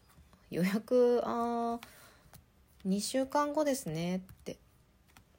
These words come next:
電話かけるじゃないですか。で、「すいません、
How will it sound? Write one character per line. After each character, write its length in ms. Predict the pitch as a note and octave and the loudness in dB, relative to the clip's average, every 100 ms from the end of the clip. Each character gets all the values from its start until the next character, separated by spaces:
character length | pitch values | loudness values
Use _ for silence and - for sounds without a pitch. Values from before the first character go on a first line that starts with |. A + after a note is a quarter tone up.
| - - _ - - - - - - - - - - _ - - - - _ - - - | -20 -20 _ -20 -20 -10 -10 -10 -20 -20 -20 -20 -20 _ -20 -18 -18 -20 _ -20 -20 -14
電 160 | - E3 | -6 -4
話 80 | E3 | -4
か 120 | F3 | -4
け 120 | G3+ | -2
る 100 | G3 | -2
じ 80 | F3+ | -2
ゃ 40 | |
な 120 | D3 D3 | -6 -8
い 60 | |
で 60 | D3 | -12
す 120 | - | -14
か。 320 | - C3+ B2+ - - - _ - _ _ _ _ - - - - | -8 -6 -8 -14 -20 -20 _ -20 _ _ _ _ -20 -20 -20 -12
で、 80 | D#3+ | -10
「す 140 | - D#3 | -8 -8
い 40 | |
ま 120 | D3+ | -8
せ 200 | D#3+ F#3+ | -4 -2
ん、 120 | F3+ | -2